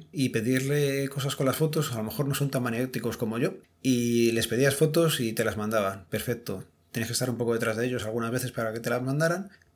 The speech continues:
pero el problema era que te las mandan sin ningún tipo de referencia. Alguna amiga me las mandaba como con el nombre de Mía doscientos quince, Mía, eh, trescientos dieciséis. Si las fotos son tuyas, yo lo entiendo, pero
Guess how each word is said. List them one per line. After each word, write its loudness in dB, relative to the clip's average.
pero 6
el 2
problema 2
era 0
que 0
te 2
las 0
mandan 0
sin -2
ningún 0
tipo 2
de 6
referencia. -2
Alguna 0
amiga 4
me 0
las 2
mandaba 2
como -4
con -2
el 0
nombre 4
de -2
Mía 2
doscientos 0
quince, -6
Mía, 0
eh, 0
trescientos -2
dieciséis. -6
Si -4
las -4
fotos -2
son 2
tuyas, -2
yo -4
lo 2
entiendo, -2
pero -4